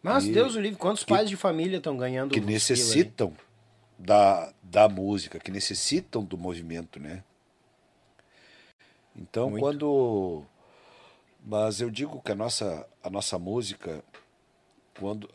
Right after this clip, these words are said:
Speaker 2: precisa estourar música, música, né? Música. Esse dia nós tava falando com, com, com o Sandrinho Coelho.
Speaker 1: Hum.
Speaker 2: É, é uma música, né?
Speaker 1: É.
Speaker 2: Tu, eh, estoura uma música, tu faz o movimento acontecer.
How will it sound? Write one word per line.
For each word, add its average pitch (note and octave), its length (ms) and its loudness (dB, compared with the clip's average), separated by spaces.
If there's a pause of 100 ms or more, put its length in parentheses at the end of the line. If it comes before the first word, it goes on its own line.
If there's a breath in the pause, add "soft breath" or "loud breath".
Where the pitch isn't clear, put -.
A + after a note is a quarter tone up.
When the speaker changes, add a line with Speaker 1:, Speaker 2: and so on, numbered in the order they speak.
(140)
Speaker 2:
precisa A#2+ 520 -4
estourar A2+ 420 0
música, G2+ 540 -2 (220)
música, - 500 -6 (440)
né? F#2 240 -16 (180)
Música. G#2 480 -2 (460)
Esse E2 180 -14
dia F#2 180 -8
nós G#2+ 140 -8
tava A2+ 140 0
falando A2+ 320 -6
com, A2+ 200 -14
com, A2 260 -12
com - 140 -14
o G#2+ 60 -6
Sandrinho A2+ 460 -2
Coelho. G2+ 360 2 (320 soft breath)
Speaker 1:
Hum. C3+ 220 -2 (300 soft breath)
Speaker 2:
É, E2+ 160 -10 (100)
é C3 80 4
uma A3+ 220 0
música, A3 420 -4 (880)
né? A2+ 260 -12 (680)
Speaker 1:
É. B2 200 0 (220)
Speaker 2:
Tu, A2+ 80 -14
eh, G#2 640 -8
estoura C3 340 -2
uma D#3+ 180 -2
música, D3+ 380 -4
tu - 100 -14
faz C#3 320 -2
o C#3+ 40 -8
movimento A2 560 -8
acontecer. - 420 -18